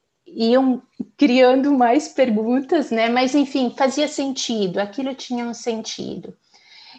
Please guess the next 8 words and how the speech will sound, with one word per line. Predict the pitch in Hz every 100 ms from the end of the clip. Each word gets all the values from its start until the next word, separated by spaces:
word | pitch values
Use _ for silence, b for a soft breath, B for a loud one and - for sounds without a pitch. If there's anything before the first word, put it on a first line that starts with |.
| -
E | 226 233
aí | 214 214 214
depois, | 214 214 208 214 240 240 - - _ _ _ -
é, | 208 202 190 196
eu | 214 208
fiz | 208 - 208 202 196 - - -
o | 214
tratamento, | 208 208 196 202 180 170 180 202 349